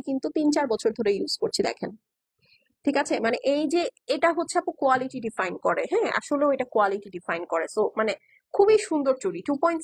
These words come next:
সিক্স আর এইট, just পনেরোশো টাকা চার পিস। এটা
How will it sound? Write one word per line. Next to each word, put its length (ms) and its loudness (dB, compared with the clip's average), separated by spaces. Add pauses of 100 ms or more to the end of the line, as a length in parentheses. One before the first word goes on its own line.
সিক্স 240 -8
আর 160 0
এইট, 120 -6 (120)
just 180 0 (100)
পনেরোশো 460 0
টাকা 160 0 (100)
চার 160 0 (100)
পিস। 180 -4 (840)
এটা 120 -2